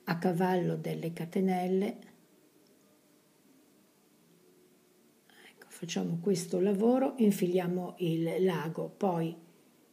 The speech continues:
mettiamo il filo nella cruna, così non abbiamo avuto più libertà di movimento nel caso il filo fosse poco,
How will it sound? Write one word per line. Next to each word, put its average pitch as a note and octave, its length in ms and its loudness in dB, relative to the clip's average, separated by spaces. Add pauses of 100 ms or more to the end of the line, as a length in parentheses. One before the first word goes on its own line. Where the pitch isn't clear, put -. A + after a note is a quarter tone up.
(1400)
mettiamo F#3+ 500 0
il F3 80 2
filo E3+ 520 0 (1040)
nella E3+ 340 0
cruna, E3+ 500 -2
così F3 320 -4
non E3 300 -4
abbiamo F#3+ 360 2
avuto F#3 320 2
più F#3+ 480 2
libertà F#3 520 4
di F3 120 2
movimento F3 540 2
nel F#3 160 -2
caso E3 280 -4
il E3+ 80 -2
filo E3 260 -4
fosse F3 300 -4
poco, F3+ 500 -4